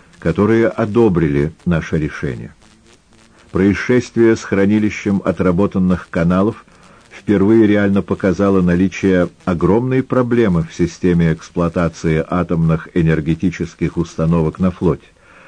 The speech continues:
Отсутствие достаточных возможностей для хранения радиоактивных отходов. К сожалению, мне больше не пришлось заниматься делами флота.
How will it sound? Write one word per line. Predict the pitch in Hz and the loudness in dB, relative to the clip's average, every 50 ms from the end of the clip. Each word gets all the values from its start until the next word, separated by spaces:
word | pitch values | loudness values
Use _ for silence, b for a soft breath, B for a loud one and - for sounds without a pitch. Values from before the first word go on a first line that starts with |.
| B B B | B B B
Отсутствие | 80 73 - - - - 127 131 127 - - - 113 120 117 113 113 | -6 -6 -6 -6 -2 0 0 0 0 -4 -6 0 2 2 4 4 2
достаточных | 101 90 87 87 80 - - - 107 107 101 98 92 - - 92 90 82 - | 0 0 -2 -2 -4 -4 -4 -4 -2 -2 -2 -2 -6 -6 -4 -4 -4 -4 -2
возможностей | 82 80 78 - 85 82 85 87 82 101 110 98 - - 127 123 | -2 -2 -2 0 0 0 0 0 -2 -4 -8 -8 -4 -4 -4 -2
для | 104 98 92 87 | 0 0 -2 -2
хранения | 82 - 87 76 71 71 76 80 85 90 95 98 98 - B B B B B B | -2 -4 -4 -2 -2 0 0 0 2 2 2 0 -2 -4 B B B B B B
радиоактивных | 82 73 73 73 73 69 80 85 85 85 85 82 - - 76 67 65 67 69 - - | -4 -2 -2 -2 -2 -2 0 0 0 0 -2 -4 -6 -6 -6 -6 -4 -6 -8 -6 -6
отходов. | 78 - - - 73 64 55 - - - _ _ _ _ _ _ _ _ _ _ _ _ _ _ _ _ - - _ _ - | -8 -8 -8 -10 -10 -10 -10 -12 -18 -20 _ _ _ _ _ _ _ _ _ _ _ _ _ _ _ _ -20 -20 _ _ -10
К | - | -4
сожалению, | - 90 82 90 98 107 110 107 107 107 107 104 | -2 -2 0 2 2 2 4 4 4 4 4 4
мне | 101 101 104 104 104 101 - - - | 4 4 4 2 2 0 -2 -4 -6
больше | - 90 80 101 101 92 - - 104 | -6 -2 0 0 0 -2 -2 -2 -2
не | 107 107 | 0 0
пришлось | 98 127 117 110 - - 139 135 113 82 | 0 0 -2 -2 0 0 0 0 0 0
заниматься | 76 85 80 80 78 78 76 73 - - - 87 76 | 0 0 0 0 0 0 -2 -2 -4 -6 -6 -6 -4
делами | 69 76 71 69 69 69 71 | -2 -2 -2 -2 -4 -4 -8
флота. | 67 - - 73 67 62 - | -10 -8 -8 -8 -8 -8 -10